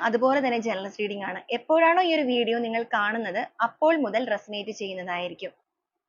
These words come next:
അതുപോലെ വ്യക്തിപരമായ കാര്യങ്ങളെക്കുറിച്ച് കൂടുതലായിട്ട് അറിയണമെന്നുണ്ടെങ്കിൽ ഒരു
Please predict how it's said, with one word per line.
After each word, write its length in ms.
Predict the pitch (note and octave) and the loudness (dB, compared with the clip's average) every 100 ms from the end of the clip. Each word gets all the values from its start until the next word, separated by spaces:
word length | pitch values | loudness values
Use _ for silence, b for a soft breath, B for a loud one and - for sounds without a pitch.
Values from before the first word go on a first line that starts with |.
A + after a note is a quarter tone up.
| _ _ _ _ _ C4+ | _ _ _ _ _ 0
അതുപോലെ 360 | D#4+ D#4+ A#3+ - B B - | 2 2 2 -2 B B 0
വ്യക്തിപരമായ 640 | C#4 C#4+ E4 E4+ F4+ F#4 G4+ | 0 4 6 6 8 6 8
കാര്യങ്ങളെക്കുറിച്ച് 600 | D#4 B3+ B3+ B3+ C4 B3+ D4 | 8 8 6 2 2 -2 0
കൂടുതലായിട്ട് 500 | B3 A#3 A#3 A#3 A#3 | 2 4 4 4 2
അറിയണമെന്നുണ്ടെങ്കിൽ 640 | G#3 G3+ G3+ G3 F3+ G3+ F4 B B B | 0 -4 -6 -6 -4 -4 -4 B B B
ഒരു 100 | E4 | 0